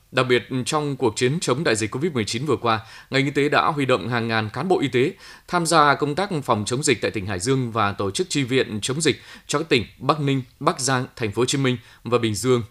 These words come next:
Nhiều cán bộ y tế phải xa gia đình, xa người thân để chống dịch. Có cán bộ đã nhiễm covid mười chín, có cán bộ đã tử vong, thương tật, stress tâm lý trong khi làm nhiệm vụ,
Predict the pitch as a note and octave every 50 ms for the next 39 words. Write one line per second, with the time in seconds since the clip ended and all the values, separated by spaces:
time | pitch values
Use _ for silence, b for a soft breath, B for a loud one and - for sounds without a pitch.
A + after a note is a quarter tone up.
0 | _ _ _ _ _ _ _ _ _ _ _ _ _ _ _ _ _ - A#2+ C3
1 | C#3 C3+ A#2+ C3 C3 D#3 D#3 - C#3 C#3 B2+ - A#2 A#2 C3+ E3+ A3 B B B
2 | B B - - C3 G2+ - - - D#3 D3+ C#3 D3 C#3 C3+ A#2 G2 E2+ - -
3 | - - - E3+ D#3+ D3+ C3+ A#2 G#2 - C3 A#2 B2+ - A2 G2+ - - B2 B2
4 | C3 A2+ - b b b b b b - A#2+ - C#3+ D3+ E3 D#3 B2 G#2 G2+ G2
5 | G#2+ C3 B2+ C3 C3 D#3+ - C#3 D3+ A3 D3+ C3 G2+ F#2 - A2+ A#2 C3+ F3+ B
6 | B B B B - E3 E3+ G#3 G3+ G3 F3 A2 G2+ A#2+ A#2 - - - - D3
7 | A2 E2+ G2+ A#2+ C3 C3+ - - - E3+ D#3+ D3 - A2+ G2+ - - - - -
8 | - D3+ D3+ C#3+ - A#2+ A2 G#2 G2 G#2 B2 D#3+ - _ _ _ - - D3 C3
9 | - D3 C3 A#2 G#2+ F#2 F#2+ G2 F#2+ F#2+ G#2 G#2+ - B